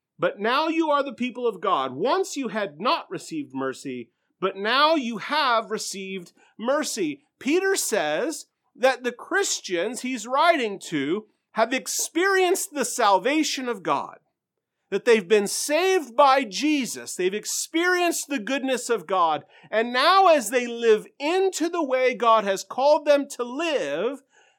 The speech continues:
his mission for them is to be a royal priesthood, or you could say a kingdom of priests. This is not addressed to the Christian leaders only.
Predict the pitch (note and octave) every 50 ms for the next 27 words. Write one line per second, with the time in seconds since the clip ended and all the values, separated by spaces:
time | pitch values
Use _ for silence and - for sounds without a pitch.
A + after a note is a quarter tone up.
0 | _ _ _ - G3+ C#4+ D#4 C#4 - A#3+ B3 C4 D#4+ F#4 G4 D4+ - - C#4 C4+
1 | B3 A3 - A#3+ A#3+ A3 A#3+ B3 C#4 D4 C#4+ C4+ B3+ A#3 A3 - - B3 A#3 A3+
2 | G#3 B3+ B3 C4 D4 D#4 D4+ D4 _ _ _ _ _ - A#3+ B3 B3 B3 C4 C#4+
3 | D#4 E4+ E4+ E4 E4 D#4+ D4+ - - E4+ - D#4+ - - - - G3 D#3 B2+ A#2
4 | G2 - _ _ _ _ - - - B3+ C4 B3+ B3 A#3+ A#3+ - _ - G#3 A#3
5 | A#3 B3 A#3+ - - - B3 A#3+ A#3+ A#3 A3+ A#3 _ _ _ - B3 B3+ B3+ -
6 | - - D#4 E4 D#4+ D#4 D#4+ D#4 D#4 D#4 D#4 C#4+ - _ _ _ _ - - B3
7 | B3 B3 _ - - F4+ E4+ - - - - - - - - - - - - _
8 | _ _ _ _ _ _ _ _ _ _ _ _ _ _ _ _ _ _ _ _
9 | _ _ _ _ _ _ _ _ _ _ _ _ - C4 D#4+ D#4+ E4+ D#4+ B3 A3+
10 | C#4 D4 E4 F#4 F#4+ F#4 D#4+ G#3 F3 G#3 A3 A3+ B3 D4 D4 - - - - G#3
11 | F#3 F#3+ - - A3+ G#3 - - - - G3+ F#3 F3+ F#3 F#3+ F3 F3 E3 C#3 C#3+
12 | - - E3+ D#3+ D3+ C#3 C#3 C#3+ E3 G#3+ C4+ D4+ D4+ -